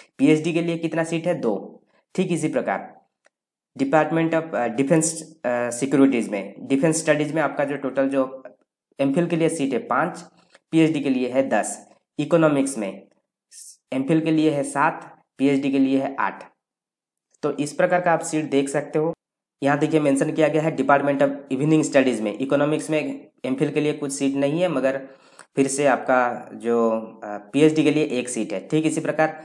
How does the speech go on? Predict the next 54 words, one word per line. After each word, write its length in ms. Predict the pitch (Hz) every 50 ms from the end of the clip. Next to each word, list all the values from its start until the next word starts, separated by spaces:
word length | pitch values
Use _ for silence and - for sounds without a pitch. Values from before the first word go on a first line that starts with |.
| - - - - _ _ _ - 143
Institute 440 | 147 143 - 180 160 170 170 165 175
of 140 | 170 170
Development 580 | - - 135 135 143 160 160 165 170 175 170 160
and 160 | 156 156 147
Communication, 560 | - 143 139 139 135 135 127 113 - 117 110
इसमें 360 | 110 - 135 139 - 185 185 -
जो 80 | 185
इकोनॉमिक 460 | - 156 151 156 165 156 151 156 151
सब्जेक्ट 400 | 151 - 139 117 113 120 117 101
है, 60 | 113 107
इसमें 280 | - 131 - 165 165
एम 160 | 156 143 135
फिल 140 | 139 156 147
का 100 | 143 143
कुछ 300 | 139 - 139 135 135 - - -
ऑप्शन 380 | 120 - - - - - 135 127
नहीं 280 | 123 127 131 147 165
है, 140 | 180 185 170
मगर 240 | 139 131 131 131 135 - - - - - _ _ _ _ -
पी 120 | 165 180
एच 180 | 180 175 165 -
डी 100 | 170 165
में 160 | 165 180 190
सिक्स 380 | 185 - - - - 143 135 -
सीट्स 300 | - 123 113 110 - 104
है। 220 | 95 - - - - _ - _ _
ठीक 160 | - 156 160 160
इसी 160 | 151 156 156
प्रकार 320 | 147 156 151 156 151 135
गांधीयन 420 | 110 117 120 127 127 139 151 147 143
स्टडीज 440 | 139 - 135 120 113 110 107 104 131
में 380 | 147 156 151 151 - - - _ -
टोटल 300 | 131 127 139 139 135 135
एम 100 | 127 131
फिल 180 | 139 135 151 147
के 80 | 151 156
लिए 120 | 147 143
दस 260 | 120 135 135 135 - -
सीट्स 260 | 156 156 151 - 175
है, 100 | 175 180 180 - - - - - _ -
पी 100 | 131 139
एच 160 | 151 143 135
डी 80 | 139 135
के 100 | 139 139
लिए 160 | 139 143 143
दो 200 | 123 113 123 123
सीट्स 340 | 117 - 117 113 101 - -
है। 80 | 101 95 95 - - - _ - _ _ -
हिस्ट्री 360 | 147 143 - - - 165 170
में 300 | 165 175 175 175 175 -
कुछ 180 | - 143 139 135
सीट 320 | - - 135 131 135 123
नहीं 260 | 123 127 131 156 165
है 100 | 175 147